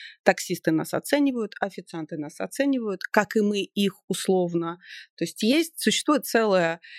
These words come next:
э, целая платформа, их много, где оценивают людей там по разным, по разным, по разным критериям. Вот, поэтому следующий шаг, конечно же, после соцсетей, мое мнение, что цифра в соцсетях вообще ни о чем не говорит,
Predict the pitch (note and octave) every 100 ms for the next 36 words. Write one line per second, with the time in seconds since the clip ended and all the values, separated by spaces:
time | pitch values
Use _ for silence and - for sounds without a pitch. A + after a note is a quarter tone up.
0 | - - - - E3+ E3 F3 _ _ -
1 | - _ _ - - B3 G3 - E3+ -
2 | - C4 C#4+ C4 A3+ G3 - E3+ F3+ F#3
3 | A3+ C4+ G#3 F3 F3 E3+ A#3 A3+ - -
4 | F3+ - A3 A3+ F3+ F3 - - E3 G3+
5 | G#3 C#3+ E3+ E3 F#3+ - E3 D#3+ E3+ F3+
6 | E3 D#3+ D#3 F3 F3+ - - - C#3 -
7 | - _ _ _ _ _ _ _ - _
8 | F3 G3 D#3+ - F#3 F#3 F#3+ G3 G3+ G3
9 | G3 - - - - - - A3+ A3+ F3+
10 | - F3 - F#3+ F3 - - E3+ F#3+ F#3+
11 | F3+ E3 E3 - E3+ F3 E3+ E3 - C4+
12 | C#4+ G3+ G#3 G3+ F#3 F3 F3 - G3 -
13 | F3 F3 - - G3 F3+ - - F3+ E3
14 | - E3+ E3+ F3 F#3 G3 D#4+